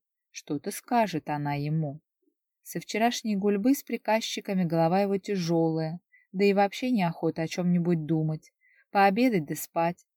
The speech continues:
а вечером, когда бабушка уляжется, к ребятам.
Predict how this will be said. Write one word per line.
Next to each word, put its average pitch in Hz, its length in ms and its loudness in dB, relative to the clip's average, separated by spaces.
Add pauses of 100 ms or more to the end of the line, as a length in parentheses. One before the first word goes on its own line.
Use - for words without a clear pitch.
(160)
а 170 100 -2
вечером, 202 380 0
когда 165 320 2
бабушка 160 420 2
уляжется, 156 720 -2
к - 60 -20
ребятам. 202 680 0